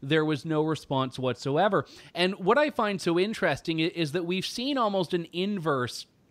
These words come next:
reaction from the federal government, where earlier on, when a swift response was needed because we didn't know what we were dealing with, there was none. And now that things have leveled out, now that things have become a bit more measured and we have more information, we have more data,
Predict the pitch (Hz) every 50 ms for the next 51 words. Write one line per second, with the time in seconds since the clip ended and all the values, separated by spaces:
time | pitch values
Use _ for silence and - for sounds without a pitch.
0 | _ _ _ _ _ _ _ _ _ _ - 151 147 151 147 139 139 147 165 -
1 | - 165 160 139 - 160 147 139 - 160 143 139 139 135 135 135 156 151 139 127
2 | 113 120 131 135 147 147 147 147 - - - - _ - - 196 208 240 262 262
3 | 240 226 202 190 175 160 160 160 160 165 175 156 156 156 147 147 139 - - -
4 | - 180 185 - - 190 180 - - - 165 151 147 147 131 - 143 139 123 120
5 | 139 143 139 139 139 135 127 135 123 143 139 123 120 131 123 131 139 147 151 143
6 | 135 131 127 131 123 135 127 123 123 120 110 120 117 117 117 117 113 113 113 110
7 | - - - - - - 131 143 139 135 127 135 143 156 165 147 135 139 127 117
8 | 113 110 110 120 113 - - - - - 135 151 156 151 156 156 165 180 190 190
9 | 185 147 - 170 165 156 135 151 135 135 135 139 131 131 131 127 123 117 117 117
10 | 123 120 135 135 139 151 160 165 165 139 - 156 151 143 139 139 131 135 123 135
11 | 143 143 156 151 131 139 139 131 147 143 139 139 131 127 123 123 117 123 127 123
12 | 120 117 123 120 110 135 139 147 160 143 143 156 147 139 139 120 127 123 117 -
13 | 135 123 120 120 120 - - 123 120 120 117 113 135 147 160 156 151 139 131 117
14 | 107 113 110 110 110 113 110